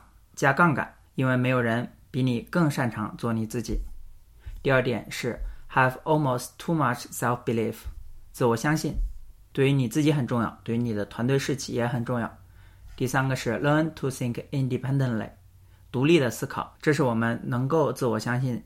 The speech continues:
非常重要的一步。第四个是 get good at sales，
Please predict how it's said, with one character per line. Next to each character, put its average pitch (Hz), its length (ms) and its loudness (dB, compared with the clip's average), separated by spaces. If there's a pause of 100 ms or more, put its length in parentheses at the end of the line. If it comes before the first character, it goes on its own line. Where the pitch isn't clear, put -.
非 135 180 -4
常 123 200 -2
重 175 160 4
要 120 160 2
的 107 320 -4
一 131 140 -4
步。 165 300 0 (280)
第 139 100 0
四 147 160 0
个 135 140 2
是 117 340 -2
get 120 320 0
good 123 180 -2
at 117 200 0
sales， 143 420 2